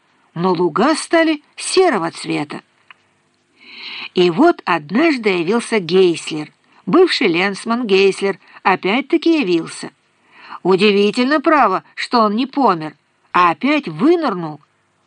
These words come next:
Зачем бы это? На сей раз Гейслер не хвастал крупными затеями,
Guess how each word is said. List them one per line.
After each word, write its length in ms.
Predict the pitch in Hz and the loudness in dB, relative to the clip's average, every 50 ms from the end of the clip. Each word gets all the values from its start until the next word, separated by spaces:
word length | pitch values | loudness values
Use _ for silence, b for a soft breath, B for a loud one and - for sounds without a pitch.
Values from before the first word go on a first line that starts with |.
| _ _ _ | _ _ _
Зачем 640 | 170 151 156 190 185 - - - 165 165 165 165 165 | -4 -2 0 0 0 0 0 0 0 -2 -2 -4 -4
бы 80 | 151 175 | -2 -2
это? 400 | 190 202 208 214 214 - 240 254 - _ _ _ _ _ _ _ _ _ _ _ _ _ _ _ _ _ B B B B B B B B B B - | 0 0 0 -2 -2 -6 -8 -10 -12 _ _ _ _ _ _ _ _ _ _ _ _ _ _ _ _ _ B B B B B B B B B B -2
На 200 | 185 247 330 330 | 0 2 2 2
сей 240 | - - 415 415 381 | 2 2 2 4 4
раз 200 | 370 339 277 214 | 4 2 0 0
Гейслер 520 | 185 269 302 311 294 - - 311 294 254 | 0 2 2 2 2 0 -2 -4 -4 -2
не 120 | 254 226 | -2 -4
хвастал 500 | 202 - 202 233 269 269 - - 311 311 | -2 0 0 2 2 0 0 0 0 0
крупными 460 | - - 208 214 196 - 226 240 254 254 | 2 2 2 2 2 0 -2 -2 -2 -2
затеями, 720 | 220 240 226 233 - 160 160 160 156 151 151 156 156 - | -2 -2 -2 -2 -2 -2 0 0 0 -2 -4 -6 -10 -12